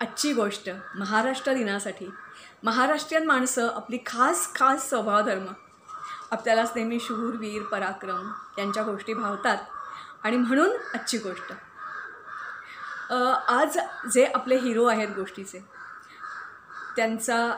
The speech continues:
सगळी अंगावरची कातडी सोलली होती. चमच्यानी डांगण्या देऊन, देऊन, देऊन, देऊन जाळली होती, डोळे काढले होते. कित्येक दिवसात अन्नाचा, पाण्याचा कण पोटात गेलेला नव्हता.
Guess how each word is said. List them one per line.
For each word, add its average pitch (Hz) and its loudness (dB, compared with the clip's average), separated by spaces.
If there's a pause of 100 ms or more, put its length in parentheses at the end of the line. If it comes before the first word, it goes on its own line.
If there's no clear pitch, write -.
(280)
सगळी 330 -2
अंगावरची 277 4
कातडी 226 0
सोलली 202 -4
होती. 190 -8 (1120)
चमच्यानी 214 0 (760)
डांगण्या 220 4
देऊन, 262 2
देऊन, 269 0
देऊन, 262 4
देऊन 277 4
जाळली 247 8
होती, 233 0
डोळे 202 -2
काढले 233 0
होते. 220 -2 (280)
कित्येक 285 -2
दिवसात 277 2 (140)
अन्नाचा, 254 2
पाण्याचा 233 0
कण 320 4
पोटात 254 4
गेलेला 233 2
नव्हता. 220 -4